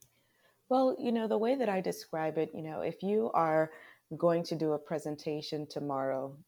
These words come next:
and this could get you a grant, or you're going to a job interview, it's human to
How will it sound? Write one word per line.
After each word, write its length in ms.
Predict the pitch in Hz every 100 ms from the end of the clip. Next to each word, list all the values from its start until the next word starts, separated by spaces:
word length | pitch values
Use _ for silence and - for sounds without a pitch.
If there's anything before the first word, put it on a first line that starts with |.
| -
and 440 | 147 139 143 - 147
this 240 | 156 160
could 160 | - 143
get 260 | 151 -
you 340 | - 143 143 143
a 80 | 143
grant, 560 | 139 135 127 - - - _ _ _ -
or 260 | 143 147
you're 180 | 147 143
going 320 | 143 151 156 156
to 140 | 147
a 40 |
job 360 | 143 143 139 135
interview, 520 | - 135 139 135 135 -
it's 240 | 196 -
human 560 | - 196 208 208 208 208
to 140 | -